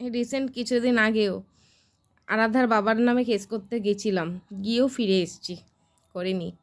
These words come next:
পারা যায় না। একটা মানুষকে সত্যিকারের ভালোবাসলে তাকে এতটা হ্যারাসমেন্ট বা তাকে তিলে তিলে শেষ করে দেওয়া যায় না। তখন মনে হয় তুই তোর মতো ভালো থাক,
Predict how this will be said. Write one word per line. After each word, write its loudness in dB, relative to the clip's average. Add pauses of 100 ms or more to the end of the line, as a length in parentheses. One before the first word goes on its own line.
(280)
পারা 2
যায় 2
না। -2 (480)
একটা -4
মানুষকে 2
সত্যিকারের 0
ভালোবাসলে 0 (380)
তাকে -4
এতটা 2
হ্যারাসমেন্ট 0
বা -2
তাকে -4
তিলে -2
তিলে -4
শেষ -6
করে -2
দেওয়া 2
যায় 0
না। -8 (140)
তখন -4
মনে -2
হয় -4 (340)
তুই -12
তোর -2
মতো 2
ভালো 0
থাক, -6